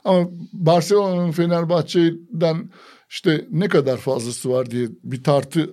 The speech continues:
yapsak, hani, e, pozisyon pozisyon incelemeye çalışsak, hani çok da ağır basmaz Barcelona diye düşünüyorum. Yani Fenerbahçe yaklaşmış durumda. Barcelona ile,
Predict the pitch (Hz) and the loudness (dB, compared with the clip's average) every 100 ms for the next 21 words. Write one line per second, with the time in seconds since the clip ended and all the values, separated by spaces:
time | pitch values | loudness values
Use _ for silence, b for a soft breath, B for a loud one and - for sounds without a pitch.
0 | - - 98 - 156 170 - 127 123 110 | -12 -12 -10 -6 -6 -6 -8 -4 -4 -6
1 | - 123 120 143 120 120 135 123 123 98 | -12 -12 0 0 0 -6 -6 -6 -6 -10
2 | 95 - 120 143 B 156 151 151 143 131 | -10 -10 -10 -12 B -2 0 0 0 -2
3 | 117 - - - 131 - B B - 160 | -6 -8 -14 -6 -4 -4 B B -4 -2
4 | 196 233 - 196 165 196 208 202 - 196 | 0 0 2 4 6 6 6 4 4 2
5 | 156 - - - 127 135 - 135 135 120 | 2 0 -14 -6 -2 -2 -2 -2 -2 0
6 | 143 196 196 208 220 180 131 147 151 143 | -2 -2 -4 0 4 4 4 2 2 2
7 | 175 165 165 165 156 185 165 165 - 185 | 2 2 2 2 2 2 4 4 4 2
8 | 175 202 196 - 123 120 117 131 131 156 | 2 0 -4 -4 -4 -2 0 0 0 -2
9 | 151 156 151 | 0 0 0